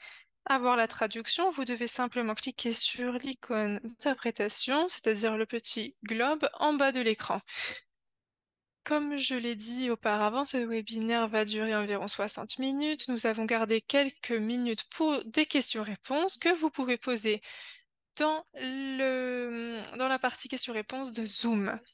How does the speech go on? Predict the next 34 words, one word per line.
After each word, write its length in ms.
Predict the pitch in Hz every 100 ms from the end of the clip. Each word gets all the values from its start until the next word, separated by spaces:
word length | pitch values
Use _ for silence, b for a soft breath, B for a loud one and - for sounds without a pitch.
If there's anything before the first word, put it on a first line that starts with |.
| _ _ _ _ - -
Vous 180 | 233 254
pouvez 260 | 254 269 269
également 360 | 254 254 254
utiliser 320 | 254 240 233
le 80 | 233
chat 160 | 220 277
pour 220 | - 233
vous 120 | 208
présenter, 640 | - - 269 214 214 254 294
nous 240 | 269 277
dire 280 | 240 247 -
qui 200 | - 233
vous 300 | 202 214 202
êtes, 400 | 269 - - 339 B B B B B
de 280 | 247 214 294
quelle 180 | 302 302
organisation 580 | 277 240 226 220 240 214
vous 80 | 208
venez. 420 | 214 233 269 381 427
Nous 160 | 302
voulons 280 | 262 247 262
également 400 | 247 254 247 247
vous 280 | 233 233 226
inviter 640 | 247 240 226 - - 247 B B B B -
à 300 | 254 247 240 -
tweeter 420 | - 339 - 294
par 160 | 277 247
rapport 440 | 240 - 240 240 -
à 160 | 247
cette 840 | 240 - - - - 220 - - 214
séance 580 | - 294 277 202 233
en 120 | 254 240
utilisant 480 | 220 226 214 208
le 100 | 208